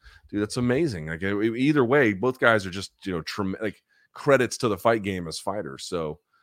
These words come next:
um, it's hard for me to get upset that they attached a belt that doesn't mean much to begin with to it. It's like,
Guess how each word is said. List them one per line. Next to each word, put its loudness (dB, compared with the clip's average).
um, -8
it's -8
hard 2
for -8
me 2
to 0
get 0
upset -2
that -10
they -4
attached -4
a -10
belt -6
that -6
doesn't -4
mean -2
much -4
to -12
begin -4
with -8
to -4
it. -6
It's -10
like, 0